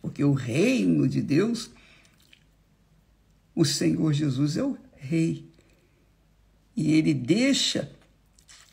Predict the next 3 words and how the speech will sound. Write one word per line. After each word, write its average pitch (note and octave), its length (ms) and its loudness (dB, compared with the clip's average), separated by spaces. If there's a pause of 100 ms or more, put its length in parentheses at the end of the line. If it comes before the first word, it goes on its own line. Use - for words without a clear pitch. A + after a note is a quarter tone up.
(140)
de D3+ 220 -2
ser D#3+ 400 2 (580)
apenas G3 840 2